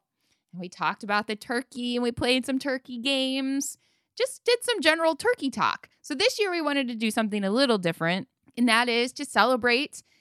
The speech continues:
National Native American Heritage Month, which is the month of November. And we would, thought we would showcase some animals that have particular significance to various indigenous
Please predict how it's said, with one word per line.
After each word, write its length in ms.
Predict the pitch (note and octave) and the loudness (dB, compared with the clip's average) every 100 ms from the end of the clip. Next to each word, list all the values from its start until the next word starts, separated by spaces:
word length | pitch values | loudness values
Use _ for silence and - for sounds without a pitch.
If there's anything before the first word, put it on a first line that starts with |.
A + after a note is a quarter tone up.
| _ _ | _ _
National 460 | G#3+ E3+ - C#4 D#4 | -4 -4 -2 0 2
Native 360 | B3 G#3+ B3+ C#4 | 2 0 0 0
American 520 | C#4+ F#3 G#3 - G4+ | 0 0 0 -2 -4
Heritage 640 | F#4+ B4 A#4 G#4+ C4+ G#3 | 0 2 2 2 0 0
Month, 460 | F3+ D#3 G#3 E4 - - _ - | 0 0 0 -2 -8 -20 _ -8
which 220 | G3 - | -6 -4
is 160 | F#3 | -4
the 80 | G3+ | -4
month 320 | G3+ F3+ F3 A#3 | -4 -2 -4 -6
of 140 | A3 | -4
November. 760 | C#4 E4+ A3+ E3+ E3+ E3+ C#4 - _ _ _ - | -2 2 2 2 0 -2 -2 -6 _ _ _ -6
And 120 | G#3 | -2
we 100 | G#3 | -2
would, 120 | A3 | 0
thought 280 | A#3 A3+ G#3+ - | 2 2 2 -4
we 140 | A#3 | -4
would 320 | A3 A3+ F#3 - _ _ - | 0 -2 -2 -10 _ _ -14
showcase 500 | - D#4+ - D#4 - | -6 -4 -2 -4 -4
some 180 | C4 A#3+ - | -8 -8 -6
animals 680 | G#3 G3 G3+ G#3 A3 A#3 - | -4 -2 -2 -4 -4 -6 -4
that 240 | G#3 G3+ | -4 -4
have 320 | G#3+ F#3+ G3 | -4 -4 -4
particular 440 | A3+ G#3 G#3 G3 G3 | -8 -10 -6 -4 -4
significance 960 | - E3+ E3+ - E3 D#3+ D#3+ - - - | -8 -10 -10 -8 -4 -4 -4 -10 -16 -14
to 560 | G3 F3+ F3 E3+ E3+ E3+ | -8 -6 -2 -2 -2 -4
various 800 | E3+ E3 D#3+ D#3+ D#3 E3 - - _ _ _ | -2 -2 -2 -4 -6 -8 -12 -18 _ _ _
indigenous 1000 | F#3 E3+ E3 F3+ F3+ E3+ E3+ - - - | -6 -6 -4 -4 -2 0 -2 -4 -10 -12